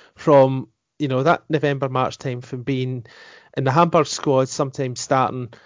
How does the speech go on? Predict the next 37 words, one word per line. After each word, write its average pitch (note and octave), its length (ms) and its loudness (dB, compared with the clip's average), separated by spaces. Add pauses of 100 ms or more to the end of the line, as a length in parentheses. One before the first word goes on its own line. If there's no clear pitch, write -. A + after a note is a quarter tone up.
(300)
um, B2 400 -4
to C3 380 0
not C3+ 200 2
even C3 180 -4
being B2+ 180 -2
in A#2+ 100 -8
the A#2+ 60 -10
squad A#2+ 300 -4
for A#2+ 280 -2
Sheffield A2+ 340 -4
Wednesday. C#3 500 -2
And A2+ 80 -16
that's B2 200 -4
why A#2+ 120 -2
he's D3+ 520 -6
no D3+ 140 6
longer C3+ 240 2
in B2 60 -8
the B2 60 -4
squad A#2+ 260 -2
these B2 200 -4
days. B2 280 -2
And B2 380 -6 (240)
I C3 100 0
had C3+ 160 0
high A#2 160 -2
hopes D3 280 0
for F3+ 80 -2
David D3 320 -2
Bates B2+ 220 -2
being C3 160 -8
one B2+ 120 -4
of B2 60 -4
those. A#2+ 220 -6 (640)
His - 140 0
other F#3 180 8
problem, D#3 380 4